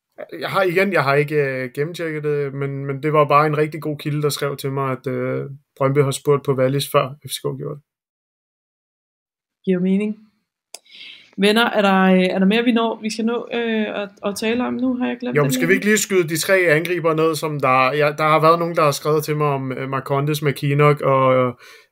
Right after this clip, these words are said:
Speaker 1: og, og, og Niklas Elenius. Øh, dem har
Speaker 2: Nej.
Speaker 1: jeg t-, tjekket
Speaker 2: Nej,
Speaker 1: op på.
Speaker 2: nej og nej, eller
Speaker 1: Ja,
Speaker 2: hvad?
Speaker 1: der er ikke,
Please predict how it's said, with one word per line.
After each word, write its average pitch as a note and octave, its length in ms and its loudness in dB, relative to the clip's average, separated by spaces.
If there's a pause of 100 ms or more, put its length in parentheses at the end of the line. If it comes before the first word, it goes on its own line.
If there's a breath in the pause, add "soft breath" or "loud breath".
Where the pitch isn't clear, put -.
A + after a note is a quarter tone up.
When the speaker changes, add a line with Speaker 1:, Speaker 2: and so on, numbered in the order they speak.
(120)
Speaker 1:
og, C3+ 460 0 (240)
og, C#3+ 260 0 (260)
og C#3+ 180 0
Niklas C3+ 340 2
Elenius. C3+ 680 -4
Øh, D3+ 80 -8 (140)
dem C#3+ 120 -2
har C#3 140 2
Speaker 2:
Nej. C3 80 0
Speaker 1:
jeg B2+ 80 -4 (180)
t-, - 40 -16
tjekket D3 300 -12
Speaker 2:
Nej, G3 180 0
Speaker 1:
op - 120 -4
på. G3 60 -8
Speaker 2:
nej F3+ 260 -2
og F3 80 -4
nej, E3+ 240 -6 (140)
eller F#3 200 -2
Speaker 1:
Ja, D3 80 2
Speaker 2:
hvad? - 520 -14
Speaker 1:
der D3+ 80 -2
er C#3 60 -2
ikke, C3 140 -6